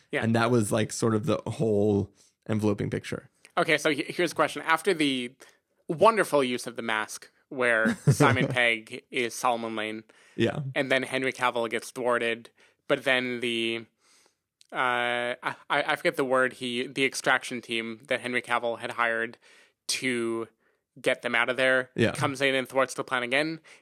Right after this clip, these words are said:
Speaker 1: and there's the chase. Ethan Hunt is after Henry Cavill, and Henry Cavill could kill him, but says, "I can't, 'cause Solomon Lane wants you to be alive."
Speaker 2: Yeah.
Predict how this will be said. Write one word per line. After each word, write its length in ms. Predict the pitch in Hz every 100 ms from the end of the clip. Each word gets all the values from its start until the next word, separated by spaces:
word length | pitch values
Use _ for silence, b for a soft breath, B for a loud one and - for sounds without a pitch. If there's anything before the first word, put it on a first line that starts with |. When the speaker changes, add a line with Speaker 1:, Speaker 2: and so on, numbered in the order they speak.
| B
Speaker 1:
and 100 | 151
there's 160 | 135 113
the 80 | -
chase. 640 | - 160 160 - - - _ _ -
Ethan 220 | 151 147
Hunt 180 | 135 139
is 80 | 127
after 240 | 127 -
Henry 220 | 123 127 127
Cavill, 340 | 143 143 147
and 100 | 131
Henry 220 | 131 143
Cavill 320 | 139 135 131 120
could 280 | - 151 151
kill 220 | - 143
him, 240 | 143 156 139
but 180 | 123 -
says, 460 | - 131 123 110 123
"I 180 | 131 120
can't, 580 | - 127 123 131 - - _ _ _ _ _ -
'cause 160 | 147 -
Solomon 400 | 131 127 123 120
Lane 320 | 117 117 117
wants 320 | 113 113 -
you 140 | 123
to 120 | 113 123
be 120 | 117
alive." 520 | 110 113 131 156 - -
Speaker 2:
Yeah. 200 | 127